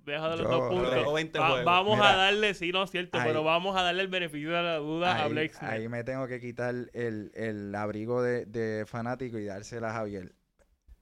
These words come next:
Speaker 2: Rick Porcello era, lo, era un sa-, fue un Cy Young de suerte. El equipo le bateaba cada vez que él iba a la loma. Le hacían cuatro carreras, pero el equipo le hacía o-, eh, los Red Sox le hacían ocho. Entonces,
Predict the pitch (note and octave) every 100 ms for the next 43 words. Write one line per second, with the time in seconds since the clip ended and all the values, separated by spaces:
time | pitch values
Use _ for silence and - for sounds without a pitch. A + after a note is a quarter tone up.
0 | _ - D3 - E3+ D#3 - D#3+ B2 F#2+
1 | - _ _ _ B2 C3 A#2+ F#2+ F#2 _
2 | - C3 C#3 C3+ _ _ _ - C#3+ D3+
3 | C#3+ _ _ - _ D3+ E3 F3 - E3+
4 | - D3+ E3+ F#3+ E3+ E3+ F#3 F#3+ - B2
5 | A2+ - B2 A2+ - - - A2 A2 G#2
6 | G#2+ C3 C#3 C#3+ D#3+ F#3 F#3 D#3 D3+ -
7 | - A2 C3 D3 D3 C#3+ D3+ F3 E3+ -
8 | A#2 A2+ A2+ B2 B2 A#2+ A#2 E2 D2+ _
9 | _ G2 G#2+ G#2+ A#2 B2+ D3 D3 D3+ D#3
10 | F3+ G3 E3 C3+ A#2 G#2+ B2 C3 B2+ C3+
11 | B2 A2 A2+ A2+ G#2 A2+ A2 A#2 - C#3+
12 | C3+ C#3 C3+ A#2 F2+ - - _ _ -
13 | A#2+ A2+ A#2 C#3 C3 A#2